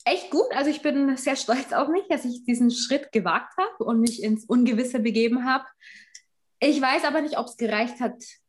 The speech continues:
mir noch mehr Animes anzuschauen oder Mangas zu lesen. Also, es war schon mal ein, ein guter Anfang, aber es hat mich jetzt nicht so gefesselt. Also, wie ihr ja schon gesagt habt,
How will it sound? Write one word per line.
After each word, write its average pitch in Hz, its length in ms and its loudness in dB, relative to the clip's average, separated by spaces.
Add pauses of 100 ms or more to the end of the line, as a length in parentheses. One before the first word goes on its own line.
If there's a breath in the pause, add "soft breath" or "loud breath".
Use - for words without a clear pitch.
(640)
mir 202 160 2
noch 196 140 2
mehr 185 240 2
Animes 196 460 2
anzuschauen 190 540 -2
oder 147 180 -2
Mangas 180 480 -4
zu 180 80 -6
lesen. 185 280 0
Also, 185 160 -6
es 180 120 -10
war 202 80 -2
schon 226 180 4
mal 202 180 2
ein, 202 280 -2 (240)
ein 214 180 6
guter 254 340 0
Anfang, 269 540 -2
aber 214 280 0 (320 loud breath)
es 220 140 -4
hat 262 100 0
mich 247 120 0
jetzt 254 180 -2
nicht 240 380 2
so 254 520 0
gefesselt. 196 640 0
Also, 196 220 0
wie 214 80 2
ihr 233 160 2
ja 220 100 2
schon 220 160 -2
gesagt 202 440 -8
habt, 214 280 -2